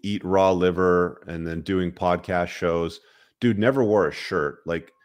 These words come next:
he, like, he was the brand, right? Like, like, liver, he didn't even call himself Brian Johnson anymore. He actually started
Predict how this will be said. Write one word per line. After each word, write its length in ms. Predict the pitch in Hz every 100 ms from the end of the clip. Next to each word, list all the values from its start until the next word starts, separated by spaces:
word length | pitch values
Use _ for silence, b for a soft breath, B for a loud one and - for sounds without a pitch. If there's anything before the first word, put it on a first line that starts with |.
| _ _
he, 260 | _ - 147 110
like, 160 | 113
he 160 | - 165
was 360 | 131 127 104
the 100 | 92
brand, 460 | 82 92 85 58 - _
right? 200 | - 82
Like, 240 | 82 87 -
like, 180 | 95 90
liver, 460 | 104 104 117 135 - -
he 280 | - -
didn't 120 | 143 196
even 160 | 160
call 220 | 123 127
himself 480 | 127 117 110 95 78
Brian 320 | 87 90 90
Johnson 340 | 78 85 87 80
anymore. 340 | 73 76 73
He 100 | 90
actually 320 | 101 104 104
started 340 | 92 98 90